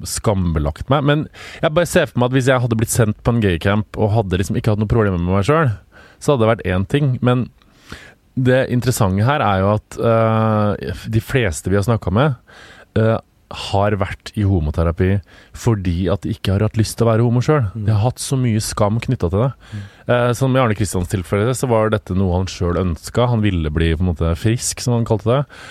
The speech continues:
Speaker 1: Eh, den anonyme kilden vår ville bli frisk. Alle de vi har snakket med som ikke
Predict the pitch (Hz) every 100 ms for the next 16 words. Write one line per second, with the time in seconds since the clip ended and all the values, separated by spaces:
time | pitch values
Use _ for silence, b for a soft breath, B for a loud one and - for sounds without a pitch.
0 | B B 107 104 104 107 110 104 101 95
1 | 85 87 98 82 92 92 90 92 123 139
2 | - - 110 95 85 90 92 110 98 85
3 | 85 - -